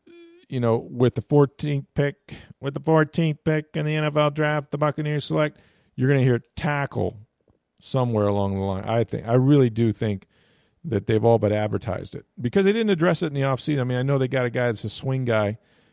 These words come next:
uh, from Indianapolis. He can play all five positions, but, um, without re-signing DeMar Dotson, um, uh, you know, which they could still do, but,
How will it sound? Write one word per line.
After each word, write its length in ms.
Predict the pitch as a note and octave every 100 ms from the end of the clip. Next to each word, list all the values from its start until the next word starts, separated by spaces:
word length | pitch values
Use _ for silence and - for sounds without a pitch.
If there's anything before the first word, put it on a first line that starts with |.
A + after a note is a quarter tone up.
| _ -
uh, 140 | A#2+
from 220 | A#2 A#2+
Indianapolis. 560 | A2+ A2+ A2+ A#2+ A#2+ G#2+
He 80 | A2+
can 80 | G2+
play 120 | A2+
all 120 | G#2+
five 320 | - A#2+ B2+
positions, 440 | A2 G2 F#2 G2 F2+
but, 280 | G#2+ G2+ _ _ _ _ _ -
um, 340 | G#2+ G#2 -
without 300 | A2+ B2+ D3+
re-signing 440 | C#3 - C#3+ C#3
DeMar 260 | B2 B2+ B2
Dotson, 580 | A#2+ A#2 A2+ - A#2 A2+
um, 400 | G#2 G2 F#2+ - _ _ _ _ - _
uh, 380 | - - F#2 - -
you 140 | A#2+
know, 140 | G#2 G2+
which 240 | G#2 -
they 80 | A#2
could 140 | A2
still 220 | - B2+
do, 340 | G2+ B2 B2+ A#2
but, 200 | A2